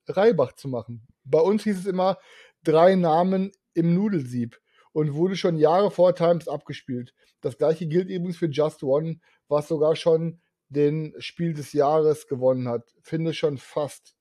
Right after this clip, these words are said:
äh, was, finde ich schon fast dreist von den Autoren.“ Ja, Leute, dreiste Autoren, äh, und dreiste Verlage, da leben wir, da leben wir mal ganz, ganz viele,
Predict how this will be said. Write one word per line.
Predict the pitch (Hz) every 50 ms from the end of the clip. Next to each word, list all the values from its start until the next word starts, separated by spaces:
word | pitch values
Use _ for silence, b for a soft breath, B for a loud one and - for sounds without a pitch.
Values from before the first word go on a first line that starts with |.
| _ _ _ -
äh, | 135 131 131 135 131
was, | 135 151 160 _ _ -
finde | - - 151 156 156 151
ich | 139 -
schon | - 147 -
fast | - 143 135 - - -
dreist | 127 120 131 131 -
von | - 117
den | 110 117 120
Autoren.“ | 117 - - 120 113 110 110 113
Ja, | 120 143 165 170
Leute, | 170 160 147 131 123 113 B B B B B B B B B B B
dreiste | - 147 156 180 208 202 - 214
Autoren, | 170 180 170 - 190 190 202 208 202 190 185 170 -
äh, | 175 175 175
und | 180 175 160
dreiste | 165 165 180 190 185 - 175
Verlage, | - 175 170 175 175 180 190 185 180 180 170
da | 175 170 170 170 170
leben | 170 170 175 180 175 180 165
wir, | 165 165 165 156
da | 160 156 -
leben | 175 180 185 190 190
wir | 185 175
mal | 165 170
ganz, | 165 175 190 196 185 -
ganz | 185 175 165 -
viele, | - 202 202 202 208 202 202 b